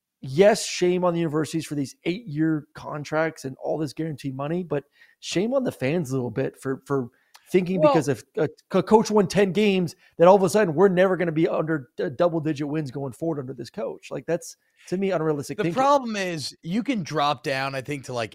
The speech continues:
Speaker 2: eight and nine, but yeah, you really can't start to get in that seven range,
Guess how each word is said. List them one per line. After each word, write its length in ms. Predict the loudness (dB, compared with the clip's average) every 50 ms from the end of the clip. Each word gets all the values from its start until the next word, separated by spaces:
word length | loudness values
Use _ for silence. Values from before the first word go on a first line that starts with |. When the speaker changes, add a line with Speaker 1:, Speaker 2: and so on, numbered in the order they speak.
| -10 -10
Speaker 2:
eight 280 | -8 -8 -8 -10 -12 -12
and 140 | -12 -8
nine, 680 | -6 -6 -4 -4 -2 -2 -4 -4 -4 -6 -8 -10 -8 -4
but 200 | -2 -2 -2 0
yeah, 180 | -2 -2 -4
you 360 | -4 -4 -4 -6 -6 -6 -4
really 260 | -4 -2 -2 -2 -4 -4
can't 280 | -6 -8 -8 -8 -8
start 240 | -8 -6 -6 -6 -6
to 80 | -6 -8
get 140 | -8 -6
in 60 | -6 -6
that 180 | -6 -6 -6
seven 360 | -8 -6 -6 -6 -6 -8 -8
range, 540 | -8 -6 -6 -6 -8 -8 -10 -12 -12 -14 -16